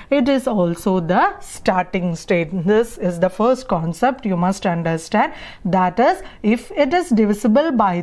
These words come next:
three, it will leave the remainder zero, and it is also the starting state and also end state, because when no signal comes, that is zero is divisible by what? three. So if no signal comes, start state means what?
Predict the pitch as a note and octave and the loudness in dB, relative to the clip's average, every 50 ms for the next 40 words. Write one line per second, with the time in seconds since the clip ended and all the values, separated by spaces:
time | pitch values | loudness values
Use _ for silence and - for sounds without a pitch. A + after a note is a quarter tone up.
0 | E3 - - F#3 B3 D#4 E4 D#4 B3 A3+ A#3 A3+ - C4 C4 D4 E4 F4 D#4 C4+ | -6 -4 -2 0 0 0 0 0 0 0 0 0 -2 -2 0 2 2 2 2 2
1 | A3+ G3+ G3+ G#3+ G3+ F3+ F#3 F#3+ F#3+ F#3 F3 F3 F3 F3+ F3+ F#3 F#3 A3 A#3+ B3 | 2 4 2 2 2 2 0 0 0 0 0 0 0 0 0 2 2 2 0 0
2 | A#3+ - G3+ F3 E3+ E3 E3 G#3 C#4+ D#4 A#3 G#3 F#3+ F#3+ G#3 A#3 - - A#3 C4 | 0 0 0 0 2 2 2 2 0 0 0 0 0 0 0 0 0 0 0 0
3 | A#3+ D4 D4 D4 C#4 C#4+ B3 G#3 G3+ G#3 G3+ - C#4+ D#4 D4+ C4+ D#4 D#4 D4+ - | 2 0 0 0 2 0 0 0 0 -2 -2 -2 -2 -2 0 2 0 0 0 -2
4 | - A#3 F#3+ F3+ F3 G#3+ A3 A#3 G#3+ A3 - - F3+ F#3 A3 G#3 - A#3 F#3 F3+ | 0 0 0 0 0 0 0 0 0 -2 -4 -4 -2 -2 -2 -4 -2 -2 -2 -2
5 | F3 F3+ E3+ E3+ E3 E3+ E3+ - B3+ D4+ D#4 - - - - - - G3+ G3+ G3+ | 0 0 -2 -2 -2 -2 0 0 2 2 0 -2 -10 -16 -10 -4 -2 0 2 2
6 | G#3 F#3+ G3 - - - F3+ E3+ E3 D#3+ E3+ G3 F#3+ - A3 B3+ D#4 D#4+ - - | 2 2 0 -4 -2 -2 -2 -2 -2 -2 -2 -2 0 0 2 2 2 0 -4 -10
7 | - - - - - F#3+ E3 F#3+ G3 A#3 C#4+ F4 F4+ D#4+ - A3+ A#3+ - - - | -18 -20 -20 -16 -10 -2 0 2 2 2 2 0 -4 -8 -10 -16 -20 -20 -20 -20
8 | - - - _ _ - G#3 F#3 G3+ A3 A#3+ C#4 E4+ E4+ - - C#4+ A#3 C4 B3+ | -20 -20 -20 _ _ 2 4 4 6 6 4 4 2 0 0 -2 0 2 2 2
9 | C4+ D4 D#4 D4+ - - C4 A#3+ G#3 F#3 F#3 - F#3 E3 F#3 F#3 F3+ B3 C4+ B3+ | 4 2 2 0 0 0 2 2 2 0 -4 -4 -2 -2 -2 0 0 0 -2 0
10 | - - B3 A#3 A3+ A#3 A#3+ A#3 C#4 D#4 E4+ F4 E4 D#4 D4+ - - F#3+ A3+ G#3+ | 0 0 0 2 2 2 2 2 2 2 2 2 0 0 -2 -2 0 0 2 2
11 | G3+ G3+ - - G#3+ G3 A#3+ C4 C4 G#3+ G#3 G#3+ G#3 G#3+ G#3+ G3 G3+ G3+ G3 G3 | 0 0 0 0 2 2 2 2 2 2 2 2 2 0 0 0 2 2 0 0
12 | F#3 - - - - - C4 C4 A#3 F#3 E3+ - - - G3+ A3+ D4+ - - - | -2 -8 -14 -8 -4 0 2 2 2 0 -2 -4 -4 0 0 0 0 -2 -6 -12
13 | - - - A3 A3 A3 - A3 A3 A3+ B3 C#4+ E4 E4 - - C4+ A#3 B3 B3 | -12 -4 -2 -2 -2 2 2 4 4 4 4 2 2 0 0 0 0 2 2 2
14 | B3 B3+ A3+ - G#3+ F#3 F3+ - - A#3 G#3+ A3+ A#3 A3+ - - - C#4 C4+ B3 | 2 0 0 -2 -2 -4 -4 -2 0 2 2 2 2 0 -4 -4 -2 -2 0 2
15 | C4+ C4 C4 C4 C4+ C4+ B3 - B3+ B3+ B3 B3 B3 B3+ | 2 4 4 4 4 2 0 2 2 2 2 2 0 -2